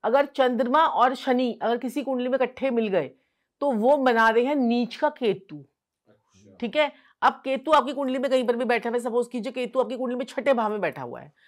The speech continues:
Speaker 1: आपकी कुंडली में चंद्रमा और शनि भी है, तो के-, के-, चंद्रमा और शनि मिलकर भी केतु बन रहे हैं और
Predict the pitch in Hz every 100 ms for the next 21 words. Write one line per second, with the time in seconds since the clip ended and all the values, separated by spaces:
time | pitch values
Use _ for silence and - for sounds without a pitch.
0 | _ _ - 240 277 262 247 262 269 269
1 | 240 247 269 277 - 240 233 233 214 214
2 | 208 254 247 _ - 254 240 247 226 208
3 | 254 240 254 285 254 269 269 254 254 285
4 | 226 262 277 277 262 285 285 285 _ _
5 | _ - 254